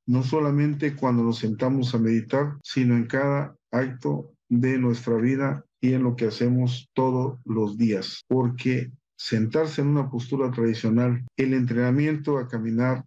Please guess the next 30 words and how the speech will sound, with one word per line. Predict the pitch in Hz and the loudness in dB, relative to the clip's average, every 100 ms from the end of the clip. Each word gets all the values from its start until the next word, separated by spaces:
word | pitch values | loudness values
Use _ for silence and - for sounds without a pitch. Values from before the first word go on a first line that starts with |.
| - | -2
a | 117 | 2
mantenerse | 113 113 113 127 135 135 131 | 2 2 2 2 0 -2 -4
de | 117 | -4
pie, | - 123 127 123 | 0 2 2 0
a | - | -2
respirar | 117 117 - 123 123 135 | 0 0 0 0 2 0
correctamente, | 139 127 123 123 120 123 123 127 123 123 - | -2 -2 -2 0 2 2 2 0 -2 -4 -4
a | 117 | -4
tener | 120 123 156 | 0 2 2
esa | 170 147 | 0 -2
actitud | 123 123 123 143 135 | -4 -4 -2 -2 0
mental, | 113 110 127 135 131 - | 0 0 -2 -2 -4 -4
ese | 131 131 | -4 -2
estado | 139 - 135 135 | -4 0 0 2
de | 123 | 2
conciencia, | 120 110 107 127 131 120 131 123 - | -2 -6 -2 0 0 0 0 -2 -4
shiseiryo, | - 120 117 143 143 131 123 123 - - | -6 -4 0 2 2 2 0 -2 -6 -2
una | 139 143 | 2 2
educación | 123 117 110 - 123 117 | 0 -2 -4 0 0 0
profunda | 120 110 - 143 139 135 139 - - | -2 -4 0 2 2 0 -6 -6 0
y | 117 | 2
original, | 113 113 113 123 139 147 - - | 2 0 2 4 2 -2 -6 -4
esto | 139 135 - 143 143 - - | -2 -4 -4 -2 -4 -8 -4
lo | 120 120 | 0 2
va | 120 | 2
a | |
hacer | 120 131 135 - - | 0 -2 -2 -6 -2
el | 120 | 0
arte | 123 127 123 127 | 2 0 0 0
marcial | 113 107 127 127 139 | 0 0 -2 -2 -2